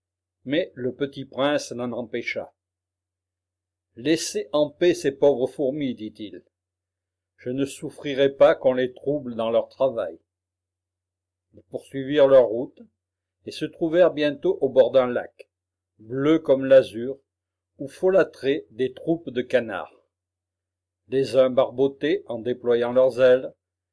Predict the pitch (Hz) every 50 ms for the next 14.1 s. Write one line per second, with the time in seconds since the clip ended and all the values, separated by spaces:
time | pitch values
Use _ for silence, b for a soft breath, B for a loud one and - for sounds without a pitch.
0 | _ _ _ _ _ _ - 139 156 147 - 202 214 202 208 - 160 139 _ 180
1 | 170 _ - 180 160 156 147 139 - 165 147 131 123 120 127 123 123 117 110 101
2 | 95 _ _ _ _ _ _ _ _ _ _ _ _ _ _ _ - 135 123 -
3 | - 143 131 - 139 135 139 143 139 - 147 143 131 131 113 113 127 131 127 -
4 | - 156 _ 147 131 - - - 113 120 147 - _ _ _ _ _ _ _ _
5 | _ _ 117 113 - - 147 151 160 156 147 151 160 156 135 156 156 - 170 151
6 | 139 127 135 135 135 - - - 147 _ _ _ - 131 135 - 139 127 123 120
7 | 110 113 120 131 135 131 120 117 113 - - - 107 - - - _ - _ _
8 | _ _ _ _ _ _ _ _ _ _ _ _ _ _ - 151 156 170 180 185
9 | 175 147 147 180 175 170 170 160 151 156 160 151 143 - - - 196 214 208 -
10 | 196 185 175 151 135 120 113 113 113 110 127 - _ _ _ _ _ _ _ _
11 | _ _ _ _ _ 113 123 - - - - 190 214 - - _ 175 143 127 110
12 | 117 117 120 107 _ _ _ _ _ 117 135 143 151 170 175 _ 131 139 139 -
13 | - - 160 151 135 135 147 135 - - - 170 175 175 - 147 120 98 104 110
14 | 107 -